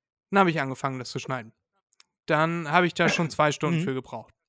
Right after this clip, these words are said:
Speaker 1: Aber nicht so schlimm. Egal, sechzig Euro. Hab ich hingeschickt.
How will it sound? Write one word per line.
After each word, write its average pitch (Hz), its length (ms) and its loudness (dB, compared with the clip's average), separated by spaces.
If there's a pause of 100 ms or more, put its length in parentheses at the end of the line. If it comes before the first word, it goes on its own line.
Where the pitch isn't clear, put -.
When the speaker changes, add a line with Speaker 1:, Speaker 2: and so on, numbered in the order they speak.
(180)
Speaker 1:
Aber 151 200 4
nicht 147 160 -2
so 147 80 0
schlimm. 123 220 -8 (260)
Egal, 127 240 -8 (260)
sechzig 131 360 -8
Euro. 120 200 -14 (920)
Hab 147 140 0
ich 135 140 -4
hingeschickt. 208 540 4